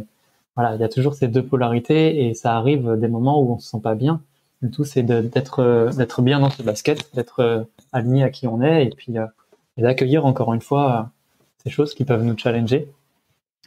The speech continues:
mais toujours dans l'amour de, de qui on est et, et voilà, ça, ça fait partie de la vie. Euh, on suit le, le flot du vivant en étant, euh, dans cet état-là et, et ça peut que bien se passer en fait.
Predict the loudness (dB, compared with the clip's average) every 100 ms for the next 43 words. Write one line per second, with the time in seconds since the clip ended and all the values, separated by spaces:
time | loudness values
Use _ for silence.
0 | 0 2 0 0 0 2 0 2 2 2
1 | 0 -2 -2 -4 -2 0 2 2 2 -2
2 | -6 _ _ _ _ _ -12 -4 -4 -4
3 | -8 -8 -6 -4 -4 -4 -2 0 2 4
4 | 4 4 2 0 -2 -4 0 2 2 2
5 | 0 _ _ _ -2 -2 2 0 0 0
6 | 0 2 0 0 -2 -2 -2 -2 -2 -4
7 | -2 -2 -2 0 0 2 2 0 -2 -6
8 | -8 -6 -10 -4 -6 0 0 0 -2 -4
9 | -2 -6 -6 -10 -10 -14 -18